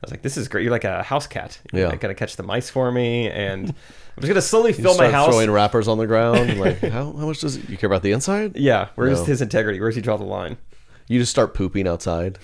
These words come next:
Speaker 2: He's out there. He's like, "There's some huge creature.
Speaker 1: <laughs>
Speaker 2: I'll take care of it. I don't want this."
Speaker 1: That's what I do. He's, like, inspecting it. This, actually, this would be good for the soil. I might leave this one.
Speaker 2: Yeah.
Speaker 1: This looks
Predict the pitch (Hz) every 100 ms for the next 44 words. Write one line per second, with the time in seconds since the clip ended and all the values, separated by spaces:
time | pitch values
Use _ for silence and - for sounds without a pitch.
0 | - - 104 98 90 101 90 85 78 -
1 | - 110 - 151 208 - - 156 147 95
2 | - 143 151 120 98 92 135 - - -
3 | - - 101 135 190 - 180 165 160 180
4 | - - 120 120 127 127 139 135 - -
5 | 147 190 190 233 196 110 - - - -
6 | - - - 120 107 107 - 107 107 110
7 | - 147 208 - 151 - 131 202 120 107
8 | 107 95 95 - 104 73 78 120 117 85
9 | 101 101 92 - 62 - - - 120 117
10 | - - -